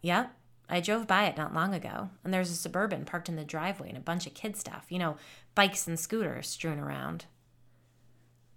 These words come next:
"Oh, great," I breathed. "So you still haven't heard anything, right?" It took me a moment to realize what she was asking. I thought she meant about the rental.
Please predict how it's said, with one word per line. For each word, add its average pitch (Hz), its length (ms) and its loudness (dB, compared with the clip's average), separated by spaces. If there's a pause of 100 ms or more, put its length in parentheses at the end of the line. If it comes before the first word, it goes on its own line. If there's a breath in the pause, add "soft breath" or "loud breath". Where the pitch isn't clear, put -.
(240)
"Oh, 226 300 2 (100)
great," 202 380 -4 (460)
I 165 100 -2
breathed. 143 520 -8 (1080)
"So 196 400 0 (120)
you 180 120 -4
still 277 260 2
haven't 180 240 0
heard 214 200 0
anything, 139 460 -8
right?" 156 340 -4 (1600)
It 226 160 -6
took 403 240 -4
me 349 80 -2
a 220 80 2
moment 190 360 -2
to 165 120 -10
realize 165 480 -6
what - 140 -10
she - 120 -8
was 160 160 -6
asking. - 560 -10 (680 soft breath)
I 214 100 4
thought 349 340 2
she 196 140 -2
meant 165 240 -2
about 160 180 -4
the 143 120 -6
rental. 214 460 -4